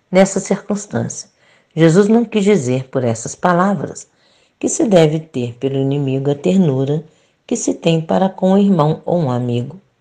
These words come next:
A ternura supõe a confiança. Ora, não se pode ter a confiança naquele que sabemos nos querer mal. Não se pode ter com ele os transportes de amizade, porque se sabe que é capaz de abusar disso.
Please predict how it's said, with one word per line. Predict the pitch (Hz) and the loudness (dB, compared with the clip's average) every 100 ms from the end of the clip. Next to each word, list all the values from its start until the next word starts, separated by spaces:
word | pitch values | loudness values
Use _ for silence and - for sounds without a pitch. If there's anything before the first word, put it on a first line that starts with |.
| _ _ _ _ _ | _ _ _ _ _
A | - | -6
ternura | - 147 143 139 | 0 2 2 0
supõe | 135 - 156 143 | -2 -10 -6 -6
a | 135 | -4
confiança. | 139 151 175 180 175 - - _ _ _ _ | -4 -2 0 0 0 -4 -8 _ _ _ _
Ora, | 131 120 123 - _ _ _ _ _ | -2 -2 -4 -12 _ _ _ _ _
não | 254 | -6
se | 277 | -2
pode | - 143 135 - | -2 0 0 0
ter | 131 127 | 2 4
a | |
confiança | 135 135 - 127 127 - | 2 -2 -2 -4 -4 -4
naquele | 135 127 - 120 | -4 -4 -6 -6
que | 131 | -6
sabemos | - 202 190 139 143 165 | -4 0 2 2 2 2
nos | 196 196 | 0 0
querer | - 123 120 113 | -2 -2 0 0
mal. | 117 113 - _ _ _ _ _ _ _ | 0 -2 -6 _ _ _ _ _ _ _
Não | - | -4
se | - 294 | 0 0
pode | - 156 131 139 | 4 4 4 -4
ter | - 123 120 - _ | -6 -8 -8 -10 _
com | - 131 | -6 -2
ele | 131 160 165 - _ _ _ | 0 -2 -4 -8 _ _ _
os | 131 - | -12 -2
transportes | 131 135 - - 160 220 - - 131 | 0 0 -4 0 0 0 -8 -12 -2
de | |
amizade, | 127 127 120 120 120 123 - - _ _ _ | -2 0 -4 -2 -4 -4 -10 -20 _ _ _
porque | - 139 - | -12 -4 -4
se | - 165 | -2 -4
sabe | - 151 139 | 2 2 2
que | 151 143 | -2 -4
é | |
capaz | 143 139 - 131 131 | -2 -4 0 0 2
de | 139 | -2
abusar | 147 196 127 117 117 | 0 -2 0 -2 -4
disso. | 110 - - - | -8 -8 -12 -20